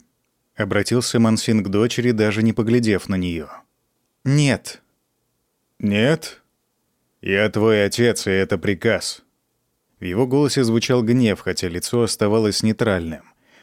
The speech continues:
Маска, которую он прикрывал свои обиды, как и все мы.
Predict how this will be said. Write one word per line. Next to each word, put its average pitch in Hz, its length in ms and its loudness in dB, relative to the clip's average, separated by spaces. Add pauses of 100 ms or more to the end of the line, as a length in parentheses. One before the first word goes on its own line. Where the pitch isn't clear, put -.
(120)
Маска, 143 340 -4
которую 127 420 0
он 120 100 2
прикрывал 113 540 0
свои 104 320 0
обиды, 104 440 0
как 104 260 -4
и 104 40 -4
все 107 300 -2
мы. 85 260 -6